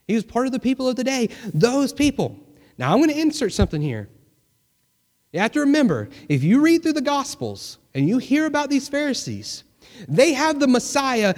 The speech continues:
literally there in front of him, and they don't even see him. These Pharisees, these Sadducees, these religious leaders, these rulers,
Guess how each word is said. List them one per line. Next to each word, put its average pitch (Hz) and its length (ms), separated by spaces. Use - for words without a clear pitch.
literally 311 680
there 220 520
in 165 100
front 190 320
of 165 80
him, 107 300
and 117 120
they 120 80
don't 123 200
even 117 160
see 98 220
him. 98 180
These 311 340
Pharisees, 320 600
these 294 200
Sadducees, 320 560
these 277 220
religious 311 580
leaders, 311 420
these 247 280
rulers, 330 880